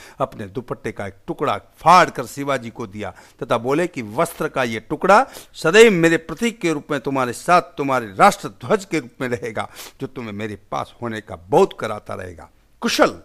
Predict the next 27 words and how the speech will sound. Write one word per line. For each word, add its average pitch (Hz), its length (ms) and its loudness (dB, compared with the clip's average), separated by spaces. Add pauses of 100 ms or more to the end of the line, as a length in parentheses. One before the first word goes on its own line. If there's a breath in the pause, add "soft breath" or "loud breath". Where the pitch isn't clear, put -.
(140)
एवं 123 120 -4
वीर 170 260 0
शासक - 560 -4
छत्रपति 160 500 -6
शिवाजी 123 400 -6
का 95 180 -14 (280 loud breath)
अंतिम 175 340 0
समय 135 280 -2
बड़े 127 420 -2
कष्ट 185 180 -2 (220)
एवं 113 240 -4
मानसिक 160 460 0
वेदना 170 380 2
में 147 140 -2
व्यतीत 120 380 -8
हुआ। 95 180 -16 (320)
घरेलू 143 420 0
उलझनें 190 420 0 (420 loud breath)
एवं 170 140 2
समस्याएं 196 640 2 (140)
अनेक 226 340 4
दुख 160 200 -4
का 151 80 2
कारण 117 300 -4
थी। 101 220 -18 (640)
बड़े 175 220 6
पुत्र 190 640 -6